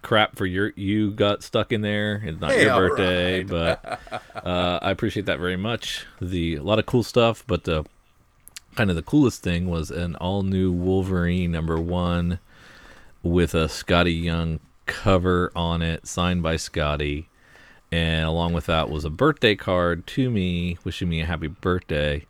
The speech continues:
Speaker 1: signed by Scotty Young and Jason.
Speaker 2: That is awesome.
Speaker 1: <laughs> Which was pretty freaking sweet.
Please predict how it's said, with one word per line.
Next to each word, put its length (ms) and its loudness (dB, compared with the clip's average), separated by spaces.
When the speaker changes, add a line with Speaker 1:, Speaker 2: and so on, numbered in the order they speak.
Speaker 1:
signed 300 0
by 100 -2
Scotty 400 -2
Young 460 -6
and 340 -4
Jason. 500 -10
Speaker 2:
That 340 -6
is 180 -8
awesome. 440 -6
Speaker 1:
<laughs> 60 0
Which 280 0
was 120 4
pretty 520 4
freaking 600 -6
sweet. 640 -14